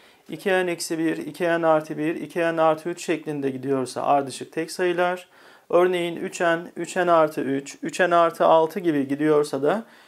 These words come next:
üçün katı olan ardışık sayılar denir. İki x eksi dokuz ile dört x artı yedi sayıları ardışık tek sayılar ise x'in alabileceği değerler toplamı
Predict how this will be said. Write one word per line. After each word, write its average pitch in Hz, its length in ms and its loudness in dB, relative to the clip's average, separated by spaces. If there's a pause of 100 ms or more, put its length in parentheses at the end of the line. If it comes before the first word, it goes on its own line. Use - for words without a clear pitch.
(140)
üçün 185 300 -6
katı 190 260 -2
olan 160 220 2
ardışık 147 480 0
sayılar 165 480 0
denir. 135 400 -6 (880)
İki 208 240 -4
x 196 180 -8
eksi 180 380 -2
dokuz 180 360 -2
ile 147 360 -2 (120)
dört 185 260 4
x - 200 -12
artı 165 340 4
yedi 180 160 -2
sayıları 135 480 -2
ardışık 165 480 2
tek 196 200 -4
sayılar 139 400 2
ise 160 380 -4 (360)
x'in 185 320 -4
alabileceği 151 640 2
değerler 156 440 2
toplamı 180 640 -4